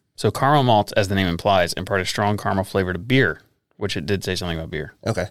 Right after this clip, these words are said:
Speaker 1: Which is the result of an extra stewing process that takes place during malting,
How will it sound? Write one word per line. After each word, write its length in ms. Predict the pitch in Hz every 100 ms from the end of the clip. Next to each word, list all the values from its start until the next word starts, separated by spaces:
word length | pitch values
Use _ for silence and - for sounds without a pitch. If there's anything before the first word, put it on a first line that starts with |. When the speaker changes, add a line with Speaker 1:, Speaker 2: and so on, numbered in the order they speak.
| _ _
Speaker 1:
Which 140 | - 101
is 80 | 95
the 80 | 98
result 380 | 95 104 107 107
of 80 |
an 120 | 92 95
extra 360 | 117 - 113
stewing 500 | - - 156 165 143
process 480 | 107 92 90 101 101
that 160 | - -
takes 200 | 113 120
place 280 | - 107 104
during 300 | 95 90 90
malting, 460 | 92 104 - 80